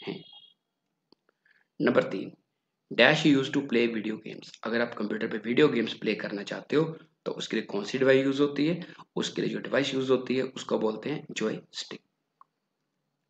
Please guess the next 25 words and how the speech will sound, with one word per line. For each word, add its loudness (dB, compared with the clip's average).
नंबर 2
चार, -6
touchpad 4
is 0
used -4
in 0
dash, -10
कि -12
टच 2
पैड 8
कहाँ 0
पे 0
यूज 0
होता -4
है? -4
इसका 0
आंसर -4
है -8
laptops, -8
कि -6
touchpad 6
is 2
used -2
in 0
laptops। 0